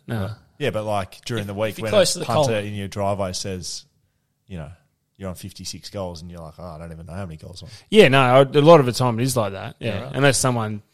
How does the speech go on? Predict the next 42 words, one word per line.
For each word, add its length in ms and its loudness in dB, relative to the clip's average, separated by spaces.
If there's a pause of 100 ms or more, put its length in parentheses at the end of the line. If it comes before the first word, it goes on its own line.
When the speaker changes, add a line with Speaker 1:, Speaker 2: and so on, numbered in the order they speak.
Speaker 1:
comes 200 -2
and 80 -2
mentions 260 -4
you, 140 -4
like 220 -4
you 120 -2
said, 380 -4
"Oh, 60 0
you're 160 4
only 160 2
eight 160 -2
behind. 540 -4
You 100 -4
need 100 -2
to 60 -6
kick 220 -8
eight." 180 -4
And 100 -12
I'm 100 -8
like, 200 -12
"Oh, 120 -12
fuck, 440 -2
all 80 2
right." 600 2
Speaker 2:
<laughs> 60 -20
It 80 -4
was 100 -2
about 240 2
that 160 -2
time 360 2
that, 180 -6 (600)
I 120 -8
mean, 440 -8 (120)
you, 200 -2
you've, 300 -8
you 120 -2
haven't 280 0
really 260 0
been 320 0
a 180 -2
guy 400 0
that's 320 -8